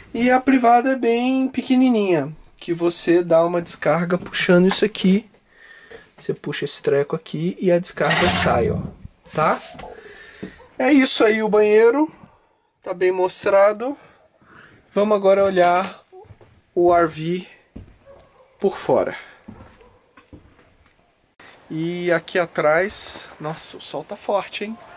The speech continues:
Deixa eu esconder do sol, aqui. Aqui atrás tá o nosso R V parado, né? E a gente tem aqui a nossa mesinha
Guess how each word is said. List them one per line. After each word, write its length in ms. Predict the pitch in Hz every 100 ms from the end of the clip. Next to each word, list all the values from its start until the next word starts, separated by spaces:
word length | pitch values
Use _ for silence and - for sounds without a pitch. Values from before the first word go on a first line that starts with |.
| -
Deixa 160 | -
eu 20 | 147
esconder 360 | - 143 135
do 120 | 135 -
sol, 240 | - - -
aqui. 240 | - - - _ - - - -
Aqui 260 | 147 -
atrás 520 | 170 - 143 151 170
tá 120 | - 180
o 60 |
nosso 340 | 175 147 - 175
R 100 | 165
V 300 | 156 180 233 _ _ _ -
parado, 540 | 156 143 147 175 233 - _ -
né? 240 | 156 202 - _ - - - -
E 100 | 170
a 60 | 185
gente 360 | 180 220 - 254
tem 360 | - 190 190
aqui 420 | 196 - 196 226 - - - _ - - - - _ _ _ - - - - - _ - _ _ _ _ _ - _ _ _
a 60 | 196
nossa 280 | 185 180 196
mesinha 720 | 214 208 180 185 190 208